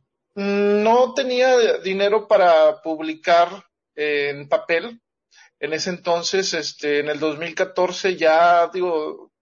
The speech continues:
yo soy docente también de primaria, y, este, llega el punto en el que digo, bueno, ok, pudiera sacrificar una parte de mi sueldo y de lo <laughs> que recibo por mi otro trabajo,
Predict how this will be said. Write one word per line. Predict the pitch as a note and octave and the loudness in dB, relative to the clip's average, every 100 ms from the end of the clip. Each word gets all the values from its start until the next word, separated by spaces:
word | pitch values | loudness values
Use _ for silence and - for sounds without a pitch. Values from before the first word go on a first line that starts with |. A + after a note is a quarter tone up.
| _ | _
yo | F3+ F3+ E3+ | -4 -2 -2
soy | G3 F#3 | 0 -2
docente | F3 G3+ F3+ - F#3 | -2 -4 -4 -2 -2
también | F3+ D#3 D#3 E3 D#3+ | 0 -2 -2 -4 -4
de | D#3+ | -8
primaria, | - G3+ F#3 F3+ - _ _ _ _ _ _ | -6 -2 0 0 -6 _ _ _ _ _ _
y, | G#3+ A3+ A3+ - | -4 -2 -4 -8
este, | - F3 - - D#3+ D#3+ D#3 D3+ C3+ B2+ _ _ _ _ _ _ - - F3 | -4 -4 -4 -8 -2 0 0 0 -2 -6 _ _ _ _ _ _ -20 -14 -4
llega | E3+ F#3+ | 0 0
el | F#3+ | 0
punto | G3 F#3 F#3+ F#3 | -2 -2 0 0
en | E3+ | 0
el | D3+ | -4
que | D#3+ | -4
digo, | D#3+ D#3+ | -2 0
bueno, | F#3+ G3 D#3+ - _ _ _ _ _ _ | 0 0 -2 -8 _ _ _ _ _ _
ok, | - C#3 E3+ B2+ _ | -12 -6 -6 -6 _
pudiera | D#3 D#3+ F3+ G3+ G3 F3+ D3 C#3 C#3 | -6 -2 2 4 6 6 4 2 -2
sacrificar | E3 D#3+ D3+ D3+ F#3 | -6 -6 -8 -4 -2
una | F#3 F3+ | -2 0
parte | F3 G3 | -2 -2
de | F3 | -4
mi | |
sueldo | D3 F3 F3+ F3+ | -6 -4 -2 0
y | F3+ | 0
de | E3 | 0
lo | D#3+ | -4
<laughs> | - F3+ | -6 -6
que | F#3 | -4
recibo | E3+ E3 E3+ G3 | -2 -4 -2 -4
por | F3+ D#3+ | -4 -8
mi | |
otro | F3 F3 F#3+ | -8 -6 -4
trabajo, | G#3 - G3 - B3 | 0 2 0 -2 -12